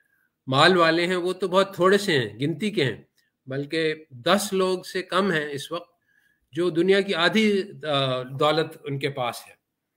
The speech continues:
तो अगर हम कॉन्सेंट्रेशन देखें, हम, आ, और एक बिलियन से ज़्यादा लोग हैं जो गरीब हैं, जिनको खाने को नहीं है।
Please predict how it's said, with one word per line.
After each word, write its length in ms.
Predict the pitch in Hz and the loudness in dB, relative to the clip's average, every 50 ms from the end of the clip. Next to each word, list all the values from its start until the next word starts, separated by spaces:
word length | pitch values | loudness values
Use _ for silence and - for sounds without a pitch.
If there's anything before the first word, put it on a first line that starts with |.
| _ _ _ _ _ _ _ _ _ | _ _ _ _ _ _ _ _ _
तो 420 | - 165 170 175 175 175 170 - 135 _ _ _ _ - | -2 0 0 2 0 0 -2 -6 -12 _ _ _ _ -14
अगर 220 | 139 147 175 175 | -8 -6 -4 -4
हम 140 | 175 180 180 | -4 -4 -6
कॉन्सेंट्रेशन 760 | - - 143 156 156 143 170 151 143 151 156 156 165 220 214 | -6 -6 -4 -4 -2 -2 -4 -4 -4 -4 -6 -4 -4 -4 -4
देखें, 300 | 180 165 147 165 180 180 | -4 -4 -4 -4 -4 -2
हम, 200 | 165 156 160 156 139 | -2 -2 -4 -6 -8
आ, 140 | 139 131 135 | -8 -8 -6
और 400 | 139 127 147 156 165 160 160 - 170 | -6 -4 -4 -4 -4 -6 -10 -8 -4
एक 280 | 185 202 202 165 156 | -2 -2 -2 -2 -2
बिलियन 320 | 165 185 196 208 220 220 208 | 0 2 4 4 4 4 4
से 120 | 208 202 | 0 -2
ज़्यादा 320 | 180 180 165 165 170 208 196 | 0 0 -2 -2 -2 -4 -4
लोग 260 | 175 180 190 185 185 | -4 -4 -4 -4 -4
हैं 100 | 196 190 | -4 -4
जो 160 | 196 190 170 | -6 -6 -4
गरीब 280 | 160 165 185 202 185 175 | -2 -2 -2 -2 0 -2
हैं, 100 | 156 139 | -2 -2
जिनको 280 | 147 147 143 143 165 | -2 -6 -6 -8 -12
खाने 280 | 175 - 175 190 220 208 | -6 -4 0 0 0 0
को 120 | 190 175 | 0 -2
नहीं 180 | 147 127 117 107 | -2 -2 -4 -6
है। 120 | 98 98 | -8 -12